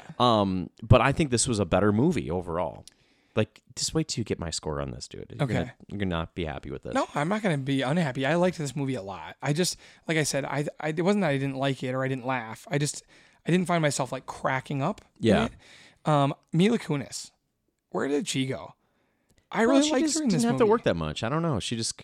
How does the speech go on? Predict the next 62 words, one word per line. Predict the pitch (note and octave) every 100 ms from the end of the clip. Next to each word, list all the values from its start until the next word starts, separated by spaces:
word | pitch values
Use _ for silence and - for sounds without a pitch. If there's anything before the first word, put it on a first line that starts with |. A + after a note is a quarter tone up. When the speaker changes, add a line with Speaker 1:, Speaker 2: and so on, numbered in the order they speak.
| -
Speaker 1:
yeah. | C#3+ G#2+ C#2 D2
Speaker 2:
I | E3
liked | F3+ E3 E3 -
her |
in | C3+
this | B2+ -
movie. | G#2+ F2
Speaker 1:
She | - - C#3
was | C#3+ A#2+ F2+ - - A2+
great. | E2+ G2+ G2 B2 - -
I | G#2
mean, | A#2 G#2+
her, | E3 G3 - - B2
her | F3 F#3
or | C#3+
Kristen | C#3+ - G#2+
Bell, | F2+ E2+
who |
do | A#2
you |
think | A#2 G#2+
is | F#2+
more | F#2+
beautiful | E2+ E2 D#2 D#2
in | C2+
this? | C#2 - _ _
Speaker 2:
Uh, | G3+ -
Mila | F3 D3 C3
Kunis. | D3 C3+ C#3 -
Speaker 1:
Mila | C3 D#3+
Kunis | C#3 B2+ A#2 -
is, | G#2+ G#2+
but | G#2 -
wow, | G2+ E2
they're | D#2 G2
both | F2+ F2 -
peaking. | - E2 - -
I | D#3
Speaker 2:
Um, | D3
Speaker 1:
mean, |
Speaker 2:
she's, | D#3 F#3+ E3+ -
she's | D#3 E3+ C#3 _
Speaker 1:
of | D3
course | D3 G#3 E3+ -
Speaker 2:
perfect. | -
Speaker 1:
that, | D3
you |
know | D3+
what's | F3+
so | - D3
<laughs> |
funny? | - - - _ - - - - _ _ -
I |
mentioned | A2+ C#3 D3 C3
Jason | G#2 G#2 A2
Segel | - A2 G2
wrote | F2 F#2
this | - B2 -
Speaker 2:
Yeah. | C#3+ B2
Speaker 1:
and | B2 A2
started | G#2+ F2+ A2
it. | B2+